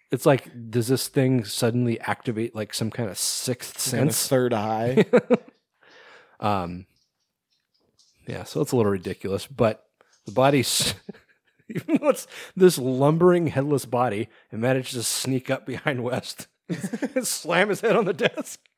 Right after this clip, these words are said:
Speaker 2: I love that it's, like, clearly just, like, a person w-, in, like, a
Speaker 1: Yeah.
Speaker 2: suit. 'Cause it, Hill was not that tall.
Speaker 1: No.
Speaker 2: <laughs> He was not, like, seven and a half feet tall.
Speaker 1: Right.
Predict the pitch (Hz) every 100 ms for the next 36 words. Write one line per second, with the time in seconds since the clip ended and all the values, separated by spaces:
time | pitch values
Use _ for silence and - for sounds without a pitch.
0 | _ _ _ _ _ _ _ _ _ _
1 | 151 185 208 214 185 170 - 127 127 131
2 | 123 113 107 107 101 - 101 - 98 104
3 | 110 123 - _ - 101 - 101 98 98
4 | 98 - _ _ _ - 135 104 - 104
5 | 104 _ - 127 135 - _ _ _ _
6 | _ _ _ - 147 254 285 247 190 202
7 | - 175 - 202 180 117 165 - - -
8 | - - - _ _ - _ _ - 202
9 | 208 185 185 196 175 170 - - - -
10 | - 165 143 156 151 135 139 131 - 151
11 | - - 160 175 139 131 110